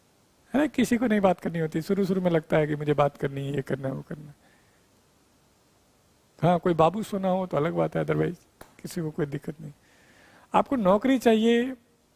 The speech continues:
या, ए, मज़े चाहिए? मैंने बार बार आपसे कहा है कि अच्छा और आसान और मुश्किल दोनों रास्ते और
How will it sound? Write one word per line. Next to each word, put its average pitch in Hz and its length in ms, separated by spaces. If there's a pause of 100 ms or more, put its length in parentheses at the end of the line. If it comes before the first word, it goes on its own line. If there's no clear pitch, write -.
या, 196 540 (1900)
ए, 151 500 (560)
मज़े 196 260
चाहिए? 117 480 (240)
मैंने 185 140
बार 208 240
बार 233 120
आपसे 202 300
कहा 160 160
है 127 160
कि - 160 (160)
अच्छा 254 640 (1400)
और 175 460 (760)
आसान 208 460
और 190 140
मुश्किल 180 420
दोनों 196 480 (420)
रास्ते 165 460 (180)
और 156 200